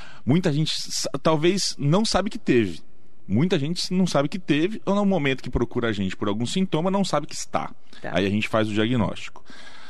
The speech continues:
Speaker 1: Ah, hepatite B e C são mais graves, né? É, graças a Deus, muito menos comum. E hepatite D é um vírus extremamente raro,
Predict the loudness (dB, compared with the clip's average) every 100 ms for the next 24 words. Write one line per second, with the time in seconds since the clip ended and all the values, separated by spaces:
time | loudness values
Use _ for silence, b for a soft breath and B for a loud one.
0 | B B -2 0 0 0 0 2 0 0
1 | -4 2 2 2 0 0 0 0 -2 0
2 | 0 -2 0 0 2 0 -2 -6 -6 -6
3 | -4 -2 0 -2 B B B B B -6
4 | -4 -2 -2 -2 -2 -2 -4 -6 -8 -2
5 | -2 0 -2 0 0 2 2 2 2 2
6 | 2 0 0 2 4 2 0 -4 -10 -8
7 | -8 -8 -8 -10 -4 2 4 4 0 -2
8 | -2 2 2 2 0 -2 -2 0 2 2
9 | 0 -4 -2 0 2 0 -2 2 4 4
10 | 0